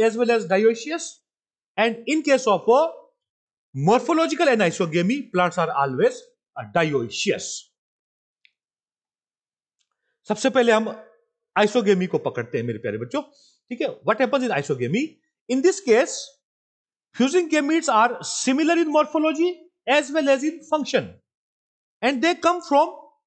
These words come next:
or they are produced inside gametangia coming, or two different gametangia coming from same plant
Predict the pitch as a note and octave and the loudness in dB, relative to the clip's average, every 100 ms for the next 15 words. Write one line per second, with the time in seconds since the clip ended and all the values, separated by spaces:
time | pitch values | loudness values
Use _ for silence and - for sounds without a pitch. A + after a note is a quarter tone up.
0 | _ _ _ _ _ _ _ _ _ _ | _ _ _ _ _ _ _ _ _ _
1 | _ G#3 B3+ A3+ C4 C4 C4 A#3 A3 C#4+ | _ 4 4 4 2 2 4 2 4 0
2 | - A#3+ B3 C4+ C#4 F#3 A#3 B3+ C4+ B3 | -2 -4 0 2 2 2 0 0 -2 0
3 | C#4 C#4+ C#4+ C#4+ E4 - _ _ _ _ | 0 0 0 0 -4 -12 _ _ _ _
4 | _ - G3+ G3+ C4 A#3+ C4 C#4+ B3 C4+ | _ -4 -4 0 -2 0 -2 -2 0 -2
5 | C4+ C4+ B3+ D#4 D#4+ - _ _ _ - | 0 -2 0 0 -2 -10 _ _ _ 0
6 | D4 E4+ B3 D4+ - C4+ D#4 D#4+ E4 F#4 | 0 -2 -2 -2 -2 0 0 2 2 0